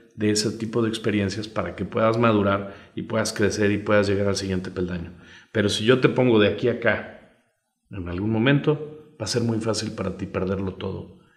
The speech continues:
y no te va a costar, ni te va a doler, ni en determinado momento vas a aprender nada.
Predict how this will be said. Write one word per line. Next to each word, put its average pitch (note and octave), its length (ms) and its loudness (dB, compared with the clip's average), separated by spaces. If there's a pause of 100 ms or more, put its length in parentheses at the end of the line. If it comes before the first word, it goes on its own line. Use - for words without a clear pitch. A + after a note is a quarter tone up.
(120)
y G#2+ 140 -4
no G2 160 -2
te G2 100 -6
va F#2 80 -2
a F#2 60 -12
costar, G2+ 340 -4
ni G2 80 -4
te F#2+ 100 -10
va F#2 80 -6
a F#2 60 -4
doler, G2 420 -6 (340)
ni G#2 200 2
en G2+ 80 4
determinado G2+ 460 0
momento G#2 220 -2
vas F#2 120 -4
a - 40 -14
aprender F2+ 320 -10
nada. - 380 -16